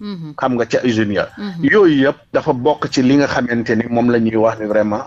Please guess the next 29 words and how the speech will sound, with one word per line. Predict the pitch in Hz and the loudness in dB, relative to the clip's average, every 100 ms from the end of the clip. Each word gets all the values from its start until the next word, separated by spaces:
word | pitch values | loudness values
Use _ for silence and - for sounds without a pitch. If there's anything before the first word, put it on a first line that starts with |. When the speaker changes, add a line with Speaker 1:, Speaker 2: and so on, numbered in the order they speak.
| - | -4
Speaker 2:
dafay | 107 113 104 - | -2 0 -2 -2
participer | - 113 - 107 104 | -2 -4 -4 -8 -8
ci | - | -6
sécurité | 113 - 101 104 | -8 -8 -6 -4
alimentaire. | - 95 92 92 - 165 | -2 -4 -4 -6 -4 -6
Speaker 1:
Hmm. | 151 147 139 139 - _ _ _ - | -6 -10 -10 -12 -16 _ _ _ -6
Speaker 2:
Bon, | 139 123 - | -2 -2 -2
donc, | 143 175 180 170 | -2 0 0 0
euh, | 156 131 | 0 0
bu | 165 | 0
fekkente | - 233 - 190 165 | 0 -2 0 0 2
ne | 160 143 135 | 2 2 2
yow | 147 131 | 2 2
da | 139 | 2
nga | 147 | 2
yaakaar | 165 151 143 127 | 0 0 0 0
ne | 123 | -2
ci | 175 | 0
mbéy | 175 170 127 | 2 2 0
mi | 120 | 2
rek | 113 127 | 2 2
la, | 104 180 - _ _ - | 0 -2 -4 _ _ -6
loolu | 113 117 127 208 | 2 4 6 4
dafay, | 117 107 117 120 | 2 0 2 0
dafay | 101 110 170 | -2 -2 4
doy | 196 | 6
waar. | 190 120 - - | 6 4 0 -10
Speaker 1:
Hmm. | 156 127 - _ _ - | -16 -16 -20 _ _ 0
Speaker 2:
Donc, | 127 120 | 0 0